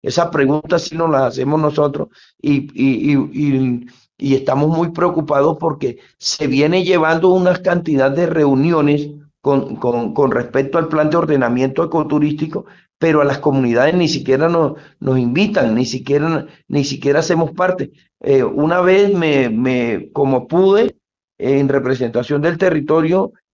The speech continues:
eh, nos metimos a una reunión de esas y claro, encontramos grandes empresarios, encontramos, eh, instituciones haciendo un alardeo de todo lo que están haciendo con el plan de ordenamiento ecoturístico,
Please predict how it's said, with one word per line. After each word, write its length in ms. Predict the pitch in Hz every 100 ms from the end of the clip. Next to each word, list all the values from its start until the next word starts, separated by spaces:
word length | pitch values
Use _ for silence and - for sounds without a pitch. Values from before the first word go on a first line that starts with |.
| _
eh, 280 | 127 143 135
nos 200 | 151 151
metimos 480 | 151 139 151 165 202
a 100 | 180
una 100 | 175
reunión 480 | 180 185 165 156 156
de 120 | 175
esas 300 | 170 185 190 - _ _ -
y 220 | 147 151
claro, 360 | 143 165 202
encontramos 640 | 151 135 123 123 131 156 156
grandes 320 | 139 139 170
empresarios, 720 | 156 139 117 143 143 156 170
encontramos, 800 | 156 131 110 104 127 147 139 139 - _
eh, 340 | - 127 113 -
instituciones 1000 | 147 147 143 120 120 127 143 147 160 - - _ _
haciendo 760 | - 135 - 135 135 139 160 - -
un 320 | - 151 160
alardeo 760 | 160 151 139 123 135 151 156 160
de 120 | 139
todo 260 | - 135 143
lo 160 | 156 151
que 60 |
están 200 | - 127
haciendo 380 | 131 139 151 151
con 120 | 143
el 120 | 120
plan 180 | 110 120
de 60 | 139
ordenamiento 580 | 143 143 131 120 120 131
ecoturístico, 720 | 139 151 151 143 - -